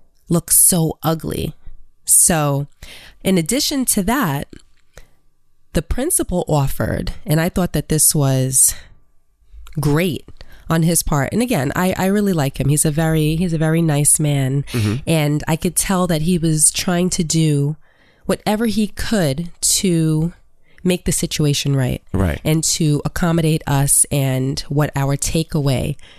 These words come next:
Speaker 1: would be. And he said to me, probably verbatim, you know, "Missus Casey, what can we do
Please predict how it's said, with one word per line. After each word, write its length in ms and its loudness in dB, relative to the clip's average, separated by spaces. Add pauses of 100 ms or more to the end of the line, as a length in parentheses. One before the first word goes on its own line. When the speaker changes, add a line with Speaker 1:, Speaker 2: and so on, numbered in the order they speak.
(180)
Speaker 1:
would 240 0
be. 340 -2 (360)
And 420 2
he 200 0
said 260 0
to 140 -2
me, 460 0 (640)
probably 400 2
verbatim, 680 0 (340)
you 100 2
know, 100 2
"Missus 300 0
Casey, 440 0
what 320 2
can 240 2
we 160 2
do 540 0